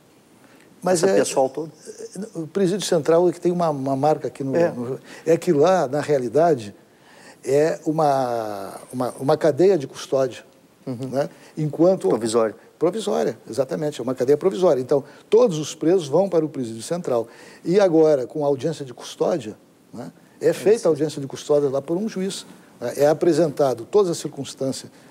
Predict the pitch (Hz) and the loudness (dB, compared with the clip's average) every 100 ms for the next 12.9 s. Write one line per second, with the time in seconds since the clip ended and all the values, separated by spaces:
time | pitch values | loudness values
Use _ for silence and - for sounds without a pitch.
0 | - 127 123 113 135 202 131 123 143 - | -12 -6 -6 -4 -2 -2 2 4 2 0
1 | - 107 113 143 147 143 220 - - - | -12 -10 -6 -2 0 0 -2 -6 -18 -20
2 | - - - 165 147 131 165 160 131 - | -20 -14 2 4 4 2 4 4 4 -2
3 | - - - - 110 120 165 151 143 120 | -12 -20 -20 -20 -6 2 2 2 -2 0
4 | 143 135 113 127 123 127 127 143 139 127 | 0 -2 -6 -8 -8 -6 -2 0 2 -2
5 | - 127 113 107 131 - - 110 107 - | -2 -2 -2 -4 -10 -4 0 0 -2 -10
6 | - - - 226 247 - - 185 175 170 | -20 -18 -8 -6 -4 -6 -4 -4 -4 -6
7 | 196 - 165 160 - - - 156 147 170 | -6 -6 -2 -2 -4 -14 -6 -2 2 2
8 | 160 - 135 202 214 143 - 156 208 - | 2 0 2 2 2 -4 0 2 0 -4
9 | 202 190 180 170 170 185 - 202 143 117 | -4 0 0 0 -2 -4 -2 0 0 2
10 | 165 214 - - 147 135 - 170 - 190 | 4 4 2 0 0 0 -6 -8 -6 -8
11 | - - - - 175 156 170 165 - 131 | -10 -20 -20 -8 -4 -2 -2 -4 -4 -4
12 | 156 156 147 143 139 - 110 98 | -2 -2 0 2 0 0 -4 -6